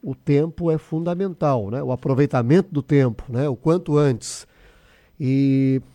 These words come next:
a gente recebe aqui o psicólogo Alex Cambruzzi. Bom dia, Alex. Bom ano. Feliz dois mil e vinte e quatro.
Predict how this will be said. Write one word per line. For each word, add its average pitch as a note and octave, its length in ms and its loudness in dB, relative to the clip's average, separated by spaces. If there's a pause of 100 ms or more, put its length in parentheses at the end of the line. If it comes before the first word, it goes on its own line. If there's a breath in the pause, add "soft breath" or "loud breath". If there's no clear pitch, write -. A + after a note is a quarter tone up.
(140)
a B2+ 40 -6
gente B2 120 -8
recebe C3 360 0
aqui B2+ 180 -4
o D#3+ 60 -2
psicólogo C#3+ 520 -4
Alex C#3 280 -2
Cambruzzi. E3+ 440 0
Bom B2 220 -6
dia, D3+ 160 -4
Alex. D#3+ 380 -2
Bom C3+ 240 -2
ano. E3+ 240 -2
Feliz C#3+ 260 -4
dois D#3 160 0
mil D#3 140 0
e - 20 2
vinte C#3 160 -2
e - 60 -16
quatro. D#3 440 -2